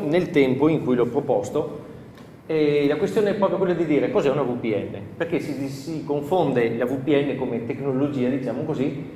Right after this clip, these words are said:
rispetto a quelle che sono le sue applicazioni V P N service. Infatti, eh, giustamente, una volta la V P N voleva dire collegarsi alla ditta. Adesso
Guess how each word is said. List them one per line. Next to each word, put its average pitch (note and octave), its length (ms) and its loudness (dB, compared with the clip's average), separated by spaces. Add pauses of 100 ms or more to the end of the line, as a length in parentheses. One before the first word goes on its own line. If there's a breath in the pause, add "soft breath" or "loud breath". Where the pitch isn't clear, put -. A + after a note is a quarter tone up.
(140)
rispetto C#3 420 -4
a - 20 0
quelle B2 220 -2
che A2+ 60 -6
sono A#2 560 -4
le A#2 140 -4
sue A#2+ 240 -4
applicazioni A#2 600 -4
V G#2+ 140 -4
P A2 200 -6
N A2 100 -6
service. G#2+ 540 -4 (640 loud breath)
Infatti, D#3 680 4
eh, A#2 680 -2
giustamente, C#3 800 -2
una C#3 120 0
volta B2 280 4
la F3 80 4
V C#3+ 120 0
P A#2+ 260 2
N D#3+ 100 0
voleva C#3 240 2
dire B2 460 -2
collegarsi C3 540 0
alla A#2 80 -2
ditta. B2+ 580 -2 (580 loud breath)
Adesso G3 840 0